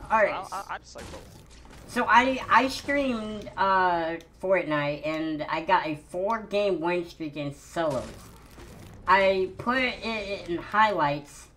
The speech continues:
Speaker 1: and it did, like, garbo. Like, it did, like, one of the worst out of any of my vids ever done. And then I uploaded my Sora R C video. That did also garbo as well.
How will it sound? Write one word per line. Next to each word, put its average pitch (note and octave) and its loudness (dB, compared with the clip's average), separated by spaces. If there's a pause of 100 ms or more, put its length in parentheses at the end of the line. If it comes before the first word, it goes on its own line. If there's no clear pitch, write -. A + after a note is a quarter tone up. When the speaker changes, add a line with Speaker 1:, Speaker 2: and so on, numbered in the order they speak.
(480)
Speaker 1:
and F3+ 0
it A3 -6
did, B3+ -2
like, F#3 0
garbo. D3 4
Like, C#3+ -2
it F3+ -4
did, G3 -6
like, F#3 0
one F3 0
of E3+ -4
the E3+ -4
worst E3+ -6 (480)
out E3+ 2
of D3 -2
any F3+ 0
of D#3 -4
my D#3 2
vids D3+ -6
ever D3+ -4
done. C3+ 0 (680)
And F3 0
then B3 0
I A#3+ 4
uploaded A3 0
my F#3 2
Sora A#3+ 0
R F#3+ 4
C F3 -6
video. D#3+ -2 (380)
That F#3+ 6
did F#3+ 6
also G3 0
garbo C#3+ 2
as C#3 -6
well. C#3 0